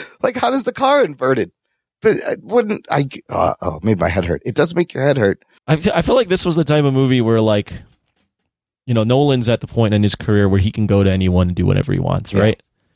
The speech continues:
Speaker 2: And I feel like th-, this is the type of movie where, like, he just, he was unchained.
Speaker 1: Yeah.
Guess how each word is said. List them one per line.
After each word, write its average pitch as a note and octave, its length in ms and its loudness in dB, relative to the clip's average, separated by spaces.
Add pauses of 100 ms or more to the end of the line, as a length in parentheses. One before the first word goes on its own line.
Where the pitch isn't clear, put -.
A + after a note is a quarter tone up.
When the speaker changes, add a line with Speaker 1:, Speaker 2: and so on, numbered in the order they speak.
(120)
Speaker 2:
And G#2+ 100 -2
I G#2+ 40 0
feel B2+ 160 0
like A#2 180 0
th-, A#2+ 140 -8
this B2+ 180 -2
is B2+ 100 2
the B2 120 4
type A#2+ 220 0
of A2+ 80 0
movie A2 260 2
where, G#2 180 2
like, G2 200 0
he - 180 -10
just, G#2+ 460 0 (760)
he A2+ 120 0
was A#2 200 0 (200)
unchained. C#3 520 0
Speaker 1:
Yeah. D#3+ 180 0